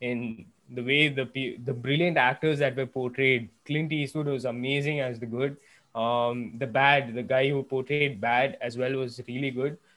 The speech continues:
And Ugly, man, Ugly just killed the movie. Uh, this guy called Eli Wallach, and I'm sure, uh, I'm guessing that's the way you pronounce it. Um, but yeah, man, these three people just absolutely killed the movie. But,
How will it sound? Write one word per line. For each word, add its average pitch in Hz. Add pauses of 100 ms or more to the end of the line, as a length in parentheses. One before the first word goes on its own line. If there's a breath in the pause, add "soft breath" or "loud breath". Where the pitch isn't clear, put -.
(180)
And 135
Ugly, 143
man, 120
Ugly 170 (100)
just 170
killed 165
the 165
movie. 135
Uh, 117
this 113
guy 127
called 135
Eli 131
Wallach, 135 (520)
and 120
I'm 123
sure, 135 (300)
uh, 82 (240)
I'm 123
guessing 131
that's 131
the 131
way 127
you 123
pronounce 113
it. 156 (720 soft breath)
Um, 123 (160)
but 151
yeah, 175
man, 127
these 165
three 196
people 180
just 156
absolutely 156
killed 156
the 147
movie. 135
But, 156